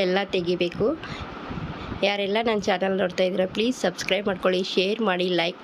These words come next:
ಮಾಡಿ. ಬೇರೆ ಯಾವ ಥರ ವಿಡಿಯೋ ಬೇಕು ಅಂದರೆ ಆ ಥರ ಕಾಮೆಂಟ್ ಮಾಡಿ, ಆದಷ್ಟು ಟ್ರೈ ಮಾಡ್ತೀನಿ. ನೋಡಿ ಈ ಥರ ಥ್ರೆಡ್ ಎಲ್ಲ ಕಟ್ ಮಾಡ್ಕೋಬೇಕು, ಇಲ್ಲಾಂದರೆ ಒಂದು ಥ್ರೆಡ್ಡಿಂದ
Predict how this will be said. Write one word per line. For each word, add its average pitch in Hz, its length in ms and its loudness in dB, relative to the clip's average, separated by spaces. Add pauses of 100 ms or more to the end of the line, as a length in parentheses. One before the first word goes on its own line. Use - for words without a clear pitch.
(120)
ಮಾಡಿ. 190 180 0 (680)
ಬೇರೆ 208 200 2 (140)
ಯಾವ 190 120 0 (140)
ಥರ 208 80 4 (220)
ವಿಡಿಯೋ 214 260 2 (100)
ಬೇಕು 185 240 0 (120)
ಅಂದರೆ 196 220 2 (100)
ಆ - 20 -8 (120)
ಥರ 185 100 0 (680)
ಕಾಮೆಂಟ್ 190 460 2
ಮಾಡಿ, 180 220 2 (1120)
ಆದಷ್ಟು 208 360 0 (120)
ಟ್ರೈ 190 160 2 (140)
ಮಾಡ್ತೀನಿ. 180 440 0 (1700)
ನೋಡಿ 180 240 2
ಈ - 80 -4
ಥರ 190 80 2 (120)
ಥ್ರೆಡ್ 196 320 0
ಎಲ್ಲ 202 100 2 (120)
ಕಟ್ 185 200 0
ಮಾಡ್ಕೋಬೇಕು, 180 480 0
ಇಲ್ಲಾಂದರೆ 190 320 2 (120)
ಒಂದು 208 240 2
ಥ್ರೆಡ್ಡಿಂದ 202 420 2